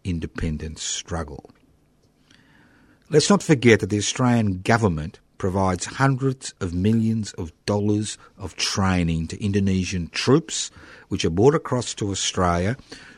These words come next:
who are trained in the, in, in the most sophisticated ways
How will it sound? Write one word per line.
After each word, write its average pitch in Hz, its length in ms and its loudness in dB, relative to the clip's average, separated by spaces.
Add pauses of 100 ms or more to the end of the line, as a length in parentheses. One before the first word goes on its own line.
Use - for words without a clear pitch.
who 110 160 2
are 98 60 4
trained 127 500 2
in 110 80 0
the, 110 420 -2
in, 113 240 -4
in 104 140 0
the 101 80 0
most 95 320 -2
sophisticated 98 880 0
ways 90 600 -2